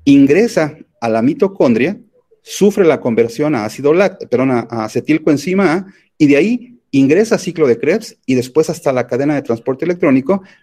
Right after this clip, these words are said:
liberando y produciendo treinta y ocho moléculas de A T P y degradándose por completo hasta dióxido de carbono y agua. A esto, cuando hablamos de piruvato, en este sentido, doctores, cuando se va a la mitocondria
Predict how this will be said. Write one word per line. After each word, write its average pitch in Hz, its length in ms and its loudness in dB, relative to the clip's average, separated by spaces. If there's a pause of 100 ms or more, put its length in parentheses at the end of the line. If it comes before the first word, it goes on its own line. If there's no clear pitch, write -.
liberando 165 540 2
y 147 40 -2
produciendo 147 720 0 (480)
treinta 113 320 0
y 120 80 2
ocho 170 200 0
moléculas 120 440 2
de 101 80 2
A 104 60 0
T 156 120 -2
P 269 260 -2 (480)
y 170 80 2
degradándose 175 600 2
por 175 180 -4
completo 175 440 0
hasta 123 240 -2
dióxido 110 320 0
de 113 100 2
carbono 180 640 0 (180)
y 107 220 -2
agua. 73 260 -4 (1000)
A 120 160 0
esto, 277 400 -4
cuando 120 220 2
hablamos 160 320 2
de 123 180 2
piruvato, 123 600 0 (260)
en 120 160 4
este 202 220 0
sentido, 131 480 0
doctores, 120 440 -2
cuando 101 300 -6
se 113 140 -4
va 127 80 0
a 170 40 0
la 190 100 0
mitocondria 131 680 -2